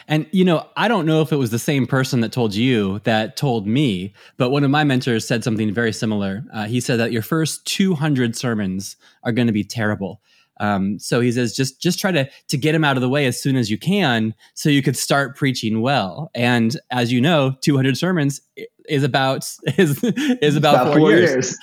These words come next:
Speaker 1: Yeah. So maybe, yeah. Yeah. So, and, and there's certainly ways. And I, I also appreciate how, how your guy highlighted that maybe terrible is too strong of a word,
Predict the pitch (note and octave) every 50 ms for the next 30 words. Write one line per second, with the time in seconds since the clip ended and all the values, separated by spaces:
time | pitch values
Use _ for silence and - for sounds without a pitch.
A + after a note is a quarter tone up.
0 | - F3 - - D#3+ F#3 D3 A#2+ - - E3+ D#3 F3 F3+ F3 F3 E3 D3+ A#2+ -
1 | D#3 C#3+ A2+ F#2 G2+ _ - - A#3+ B3+ A#3+ - - - C#3 C#3+ C#3 A#2 A2 A#2+
2 | - - E3 D3 D3 C#3 C3+ C3 B2+ - _ - - - - - _ - - F3
3 | F3 F3 - - G3+ G3 - G#3 A#3 A3 - - C#4+ C4 G#3+ G3 F#3 D#3 C3+ F3+
4 | G3+ F3 D3 D#3+ D3 D3 D3 C#3 D3+ E3+ F#3+ G#3 F#3+ - D#3+ C3 - - C#3 C3+
5 | - - B2+ A2+ A#2 G#2+ G#2+ A2 A2+ A2 G#2+ G#2 G#2+ - A#2 A2 A2 A#2 C#3+ A3
6 | A3 C3+ A#2 G#2 G2+ G2 G2+ G#2 - - - - - C#3 B2+ B2+ B2 A2+ A2 G#2+
7 | G#2+ G2+ G2 F#2+ A2+ G#2 G2+ G#2 - _ _ _ _ _ _ _ _ _ _ _
8 | _ _ _ _ _ _ _ - F#3 G3+ G#3+ F#3 C#3 - - - G#3 G#3+ G#3+ G3+
9 | D#3 D3 C3 A#2+ - - - D#3+ C#3 - D3+ C3 A#2+ A#2 A2 G#2+ G2+ G2 A2 G#2
10 | G2 F#2+ -